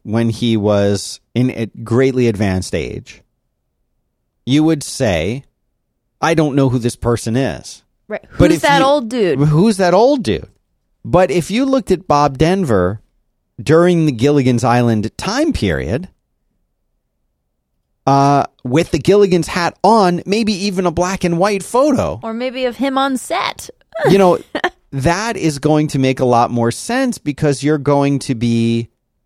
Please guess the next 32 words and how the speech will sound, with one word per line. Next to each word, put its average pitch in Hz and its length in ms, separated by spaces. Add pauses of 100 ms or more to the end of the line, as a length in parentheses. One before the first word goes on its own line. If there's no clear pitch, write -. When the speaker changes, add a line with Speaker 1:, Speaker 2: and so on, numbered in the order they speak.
Speaker 2:
That's 262 220
how 240 200
you 226 340
Speaker 1:
That's 208 280
how 185 220
you 143 220
think 165 360
of 127 160
Speaker 2:
Right. 190 140
Speaker 1:
him. 98 180 (680)
So 170 300
in 160 140
the 160 80
one 196 280
sense, 165 320
I, 147 220
I 135 160
understand 156 560
and 139 100
acknowledge 127 680
that 117 180
if 131 160
you 185 120
have 202 240
an 135 100
image 165 340
of 113 100
someone 107 280
and 101 120
they're 107 140
a 107 60
celebrity 110 720